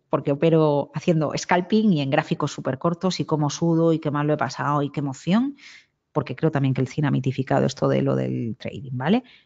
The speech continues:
Bla, bla, bla, bla, bla, bla. Hacer trading, se puede hacer trading con tendencias de largo plazo y si a alguien lo que le funciona es el corto plazo y los gráficos de quince minutos y a las cinco de la tarde cierra el chiringo,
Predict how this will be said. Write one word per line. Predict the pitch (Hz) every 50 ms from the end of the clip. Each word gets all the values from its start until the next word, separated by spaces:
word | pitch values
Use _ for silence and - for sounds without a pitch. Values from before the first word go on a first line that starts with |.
| _ _ _ _
Bla, | - 151 156 151
bla, | 147 147 147
bla, | 160 185 220
bla, | 240 214
bla, | 175 147 135 131
bla. | 131 - - - - _ _ _ _
Hacer | - 175 - - 226 208 196
trading, | - 208 214 226 233 233 247 247 240 233 240
se | - - 202
puede | 180 214 208 185
hacer | 160 160 143 -
trading | 170 170 165 156 160
con | 156 151 135
tendencias | 123 143 143 151 156 143 147 127
de | 131 151
largo | 180 180 151 139 139
plazo | - 196 202 - - 254 269 277 - - - _ _ _
y | - 175 160
si | - 196 190
a | 190
alguien | 196 185 165 151 143
lo | 143 143
que | 160
le | 147 151
funciona | - - 165 160 - - 180 165 151 160
es | - 180
el | 180
corto | - 170 156 - 147 131
plazo | 139 127 123 - 156
y |
los | 156 156 151
gráficos | 180 180 170 - 147 - 151 139
de | 156 147 151
quince | - 226 196 - - 170 151
minutos | 147 156 180 196 185 185 185 185 180 - -
y | 175 156 143 143 143
a | 139 139 139 139 139 139 143
las | 139 143 143 143 143 143 143 143 143 147 143 -
cinco | - 214 208 185 175
de | 160 156
la | 151 147
tarde | 147 147 143 143 143 139
cierra | - - 190 180 156 147
el | 147 139
chiringo, | - - 147 151 160 185 196 233 262